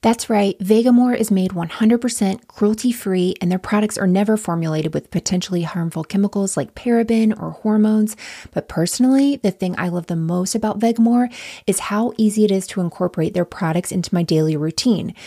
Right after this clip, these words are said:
And by daily routine, I, of course, mean the thirty seconds in the morning I have to do anything. With their Grow Essentials Kit, you can try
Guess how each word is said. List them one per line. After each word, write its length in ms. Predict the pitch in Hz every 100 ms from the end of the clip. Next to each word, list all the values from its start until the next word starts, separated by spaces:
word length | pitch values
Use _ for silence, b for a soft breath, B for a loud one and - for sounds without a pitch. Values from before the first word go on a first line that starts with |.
| B B
And 180 | 170 151
by 160 | 147 135
daily 320 | 143 139 139
routine, 460 | 139 143 226 220
I, 80 | 170
of 140 | 160 -
course, 300 | 214 214 214
mean 260 | 208 208
the 100 | 196
thirty 300 | - 247 208
seconds 360 | 180 147 147 151
in 80 | 151
the 60 |
morning 340 | 147 143 139 139
I 80 |
have 240 | 139 139 -
to 80 | 156
do 220 | 160 147
anything. 500 | 147 - - - - B B B B -
With 140 | 208
their 120 | 233 226
Grow 360 | - 170 165
Essentials 420 | 175 170 160 165
Kit, 240 | - 185 -
you 100 | 185
can 120 | 190
try 260 | 214 180